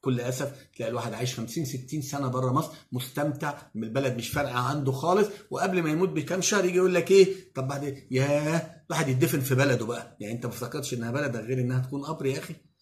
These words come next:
سنوهي بعت للملك يطلب منه ده ويطلب منه السماح الغريمي، لأن سنوسرت الأول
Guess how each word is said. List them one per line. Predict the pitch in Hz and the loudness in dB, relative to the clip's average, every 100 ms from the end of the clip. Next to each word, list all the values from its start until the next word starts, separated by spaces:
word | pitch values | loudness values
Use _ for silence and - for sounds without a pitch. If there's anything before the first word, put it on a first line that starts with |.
| _ _ _ | _ _ _
سنوهي | - 190 220 190 | 4 4 6 4
بعت | 170 139 135 | 2 -2 -2
للملك | 127 147 156 - - _ _ - | -2 0 -4 -8 -18 _ _ -8
يطلب | 135 143 113 104 | -6 -6 -8 -6
منه | 120 113 | -6 -6
ده | 110 151 - _ - | -6 -8 -12 _ -8
ويطلب | 110 135 123 104 120 | -6 -4 -6 -6 -4
منه | 117 | -4
السماح | - 110 117 131 127 | -6 -8 -4 -4 -4
الغريمي، | 131 151 185 190 | -6 -6 -4 -6
لأن | 185 147 131 | -6 -6 -6
سنوسرت | 139 127 165 - | -6 -8 -8 -8
الأول | 151 151 180 | -8 -4 -2